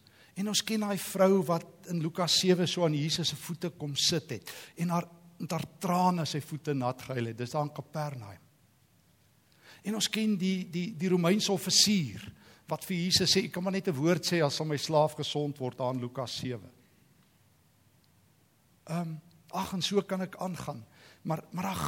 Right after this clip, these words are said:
gryp iets my toe ons nou die dag daar staan. En,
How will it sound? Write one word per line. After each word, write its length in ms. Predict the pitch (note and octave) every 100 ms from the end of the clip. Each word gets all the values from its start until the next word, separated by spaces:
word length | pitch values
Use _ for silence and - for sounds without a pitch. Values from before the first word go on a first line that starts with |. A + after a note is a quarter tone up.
| C#3+
gryp 360 | G#3 A3 A3+ -
iets 240 | F#3 -
my 180 | F3+ D#3+
toe 200 | D#3 E3+
ons 240 | E3 D3 D#3+
nou 120 | D3+
die 120 | F3
dag 220 | D#3 C#3+ -
daar 200 | C#3+ C#3
staan. 440 | - - C3+ A2+ G2 - - - _ _ _ -
En, 160 | F3+